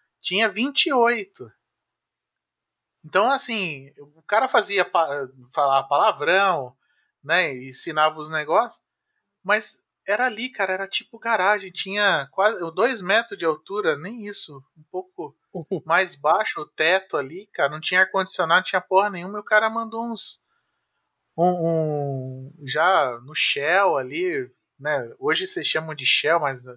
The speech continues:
Speaker 1: na época lá era prompt do M S-dos, né?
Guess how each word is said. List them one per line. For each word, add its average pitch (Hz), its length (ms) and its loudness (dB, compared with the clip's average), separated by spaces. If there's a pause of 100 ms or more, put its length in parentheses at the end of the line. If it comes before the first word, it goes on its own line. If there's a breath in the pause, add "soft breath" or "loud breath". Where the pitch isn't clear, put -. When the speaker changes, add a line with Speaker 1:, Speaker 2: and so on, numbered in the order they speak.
Speaker 1:
na 135 180 -6
época 147 300 -2
lá 147 140 2
era 165 160 6
prompt 170 560 -2
do 151 140 0
M 151 180 -2
S-dos, 147 920 0 (720)
né? 170 260 -2